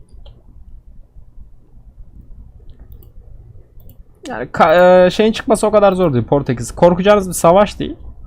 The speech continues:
Ama önemli olan sizin saldırınız. Sak-, e, Succession War eventinde de Burgundy'nin olayında elinizde para, e, asker ne varsa o savaşa gömüyorsunuz. Çünkü o savaşın getirisi size muazzam.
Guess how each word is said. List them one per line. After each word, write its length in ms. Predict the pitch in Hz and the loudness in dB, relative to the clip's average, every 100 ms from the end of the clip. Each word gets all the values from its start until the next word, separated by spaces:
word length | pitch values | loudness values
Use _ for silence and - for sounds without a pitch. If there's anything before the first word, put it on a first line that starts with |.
| - - - - | -20 -20 -20 -10
Ama 200 | 208 262 - - - | -2 -2 -2 -10 0
önemli 340 | 202 196 220 | 2 4 2
olan 140 | 254 240 | 2 0
sizin 200 | - 196 | 0 -2
saldırınız. 400 | 139 110 110 - | 0 0 0 0
Sak-, 360 | 160 160 - | 2 2 2
e, 220 | 135 135 | 0 0
Succession 580 | 139 170 - 233 240 226 | 0 -4 -2 -2 -2 -2
War 280 | 196 208 165 | 0 0 2
eventinde 520 | 165 160 - 196 190 | 2 0 -2 -4 0
de 180 | 156 180 - - - - _ _ _ _ - | 0 -2 -8 -20 -20 -20 _ _ _ _ -16
Burgundy'nin 640 | 123 131 127 156 156 113 107 | -4 0 2 4 4 0 -2
olayında 600 | 113 107 104 104 117 - - - - - - - - - - - _ - - | -2 0 0 -2 -2 -4 -6 -20 -20 -20 -20 -20 -20 -20 -20 -20 _ -6 4
elinizde 520 | 160 208 208 185 180 | 6 6 4 4 2
para, 440 | - 135 123 113 - - - - - - - - - - _ - - - 117 | 4 4 6 4 2 -20 -20 -20 -20 -20 -20 -20 -20 -20 _ -20 -20 -12 -2
e, 60 | 110 107 104 101 - - | 0 0 -2 -4 -6 2
asker 580 | 131 - - 139 - - - | 2 2 2 2 2 -8 -8
ne 260 | 117 151 220 | 0 2 4
varsa 460 | 196 127 - 165 156 | 4 2 2 0 0
o 100 | 143 | -2
savaşa 340 | 123 117 127 | -2 -2 -2
gömüyorsunuz. 580 | 110 104 98 92 104 104 | -2 -4 -6 -8 -10 -10
Çünkü 240 | - 175 151 | -4 -2 -2
o 80 | |
savaşın 480 | 156 165 143 - 135 | 0 2 0 0 0
getirisi 540 | 127 131 139 135 - 117 | 2 0 -2 -4 -8 -6
size 240 | 123 135 | 0 0
muazzam. 1080 | 107 104 123 127 123 117 101 - 117 120 | 0 -2 0 2 2 0 -4 -2 2 2